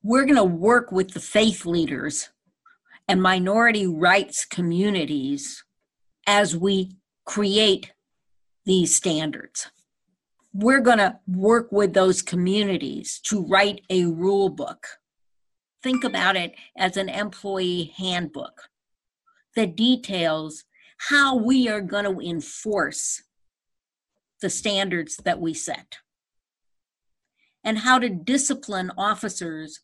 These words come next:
who do not meet the mark, whether they are new hires just out of the academy or they've been on the force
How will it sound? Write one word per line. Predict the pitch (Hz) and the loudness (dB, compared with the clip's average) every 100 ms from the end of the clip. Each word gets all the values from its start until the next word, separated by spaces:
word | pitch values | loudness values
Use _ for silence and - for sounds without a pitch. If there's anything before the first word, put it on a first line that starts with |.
| _ | _
who | - 180 | -8 -8
do | 196 202 | -6 -6
not | 190 175 - | -4 -4 -6
meet | 165 170 190 185 | -6 -4 -4 -8
the | 196 | -8
mark, | 190 170 147 156 - _ _ _ | -4 -4 -4 -8 -12 _ _ _
whether | 180 196 185 185 | 0 0 2 -2
they | 175 180 | -2 -4
are | 165 156 | -2 -2
new | 156 165 226 269 | -4 -2 4 4
hires | 220 233 240 226 220 226 - - _ _ | 4 2 4 2 0 -4 -8 -20 _ _
just | - 285 269 - | -2 2 2 2
out | 220 220 | 2 2
of | 208 | 0
the | 185 185 | -2 -4
academy | 180 - 220 220 214 196 196 190 _ _ | -4 -4 -2 0 -2 -4 -8 -10 _ _
or | 196 196 | -2 -2
they've | 185 165 | -2 -4
been | 156 208 | -4 0
on | 196 185 | 0 0
the | 175 | -2
force | - 175 165 165 - | -6 -6 -4 -6 -12